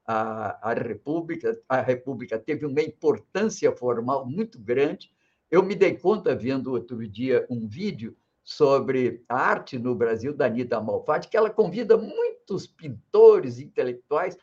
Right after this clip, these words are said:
para virem ao Brasil na década de vinte. Eles ficam impressionados com o desenvolvimento urbano, com a fermentação cultural,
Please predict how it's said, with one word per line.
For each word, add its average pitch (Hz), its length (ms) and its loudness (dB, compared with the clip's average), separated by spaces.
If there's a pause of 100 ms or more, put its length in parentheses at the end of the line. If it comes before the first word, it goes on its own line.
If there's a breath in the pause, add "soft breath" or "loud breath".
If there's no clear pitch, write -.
(240 soft breath)
para 208 160 4
virem 254 380 -4
ao 160 200 2
Brasil 143 400 0
na 180 120 -2
década 165 460 -2
de 139 140 -8
vinte. 131 360 -8 (300)
Eles 143 240 -10
ficam - 240 -8
impressionados 170 1300 -4 (300)
com 175 160 -4
o 170 60 -2
desenvolvimento 151 1000 -6
urbano, 147 680 -2 (180 loud breath)
com - 60 4
a 170 100 4
fermentação 170 960 0
cultural, 135 800 -2